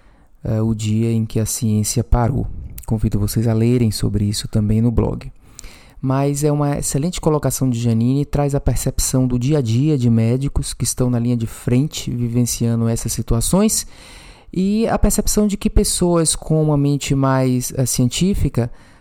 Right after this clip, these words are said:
eh, como Janine, eh, se incomodam e ficam desconfortáveis com certas condutas.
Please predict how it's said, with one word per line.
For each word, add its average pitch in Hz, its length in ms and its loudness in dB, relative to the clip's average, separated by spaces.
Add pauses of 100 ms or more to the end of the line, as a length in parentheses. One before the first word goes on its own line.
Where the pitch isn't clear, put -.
eh, 120 220 0
como 127 500 0
Janine, 123 540 0
eh, - 260 -6
se - 220 -2
incomodam 214 560 2
e 147 60 0
ficam 175 260 -4
desconfortáveis 156 1400 0 (320)
com 135 180 0
certas 131 480 -2
condutas. 110 840 -4